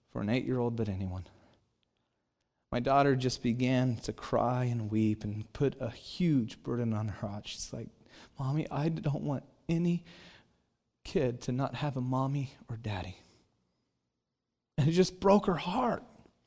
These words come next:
Like, it broke her heart. I, I wanna figure out how to get every kid who doesn't have a mommy or a daddy to, to a mommy or daddy. I'd, I'd hate that there's orphanages there. How do we do that?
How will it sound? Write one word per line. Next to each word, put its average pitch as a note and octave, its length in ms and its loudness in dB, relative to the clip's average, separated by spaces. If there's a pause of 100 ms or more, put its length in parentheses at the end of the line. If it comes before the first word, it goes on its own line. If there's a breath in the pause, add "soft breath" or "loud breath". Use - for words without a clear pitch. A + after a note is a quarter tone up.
(200)
Like, F#3 240 6 (160)
it G#3 160 -4
broke B3+ 300 8
her A3 140 8
heart. B3 460 4 (1800 loud breath)
I, F#3 80 10
I G3 220 6
wanna B3 220 6
figure G#3 380 4
out G#3 200 8
how F#3+ 140 6
to F#3+ 80 4
get G3 240 6
every G#3+ 340 6
kid A3 320 6
who G3+ 120 6
doesn't G3+ 260 6
have G3 180 6
a G3+ 60 4
mommy A3 400 8
or G#3+ 60 6
a G3+ 60 6
daddy F#3 420 6
to, F3 120 6 (340 loud breath)
to G#3 140 12
a F3+ 60 10
mommy G#3+ 400 8
or G#3 80 4
daddy. F3 360 6
I'd, A3+ 220 8
I'd A3 220 8
hate C#4 340 6
that G#3 160 4
there's F#3+ 180 6
orphanages F#3 840 2
there. - 260 -4 (1160)
How C4 160 2
do C4+ 80 4
we A3 120 10
do G3+ 280 2
that? - 400 -2